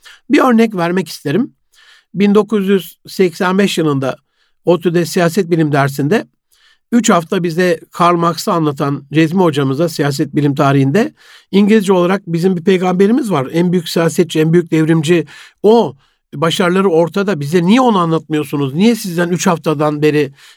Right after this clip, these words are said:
e, bizimle hiçbir alakası olmayan Karl Marx'ı, dünya çapında da büyük bir başarısı olmayan Karl Marx'ı dinlemek zorundayız?" diye sorduğumda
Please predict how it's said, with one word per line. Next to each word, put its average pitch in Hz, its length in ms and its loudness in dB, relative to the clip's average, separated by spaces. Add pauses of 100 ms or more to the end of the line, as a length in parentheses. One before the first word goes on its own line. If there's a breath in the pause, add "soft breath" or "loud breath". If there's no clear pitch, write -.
(120)
e, 139 80 -4
bizimle 170 340 2
hiçbir 180 200 -2
alakası 170 440 -2
olmayan 156 320 0
Karl 165 280 0
Marx'ı, 156 440 -2
dünya 196 260 2
çapında 185 400 0
da 160 140 0
büyük 175 180 -2
bir 156 80 -6
başarısı 151 420 -2
olmayan 156 280 0
Karl 160 200 0
Marx'ı 156 420 0 (280 loud breath)
dinlemek 160 380 2
zorundayız?" 147 540 0 (400 soft breath)
diye 160 160 4
sorduğumda 185 680 0